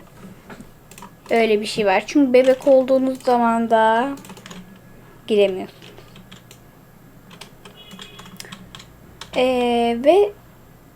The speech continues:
siz de son taktik uyguluyorsunuz. Hani şuraya pet çağırıp, e, binek bir pete aynı zamanda basıp basıp şey yapıyorsun ya, küçülüyorsun ya o. Ondan sonra gidersin, gidersin, gidersin.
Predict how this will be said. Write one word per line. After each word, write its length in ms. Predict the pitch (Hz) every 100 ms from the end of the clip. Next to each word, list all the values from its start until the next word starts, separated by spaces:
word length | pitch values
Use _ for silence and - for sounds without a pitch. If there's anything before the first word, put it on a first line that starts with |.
| - - - - - - - - - - -
siz 380 | - - 349 294
de 260 | 277 311 - - - - - -
son 220 | 302 320 -
taktik 560 | 277 269 - 285 -
uyguluyorsunuz. 720 | 240 208 214 202 202 208 214
Hani 280 | 220 240 247
şuraya 580 | - - 269 254 254 240 - - -
pet 280 | 254 -
çağırıp, 420 | - 262 240 240 240 - -
e, 280 | 202 208 214 208
binek 340 | 233 240 240 240
bir 100 | 233
pete 420 | 233 - 226 - - -
aynı 300 | 226 226 214
zamanda 480 | 220 208 208 208 208
basıp 380 | 202 - -
basıp 320 | 208 202 208 -
şey 160 | 214
yapıyorsun 380 | 208 214 226 311
ya, 120 | 233
küçülüyorsun 520 | - - 208 220 233
ya 120 | 262 202
o. 220 | 233 311 - - - - - - - - - - - - - - - -
Ondan 180 | 330 320
sonra 180 | 320
gidersin, 520 | 269 285 285 269 - 247
gidersin, 520 | 254 254 254 - 240
gidersin. 720 | 233 240 247 - - 269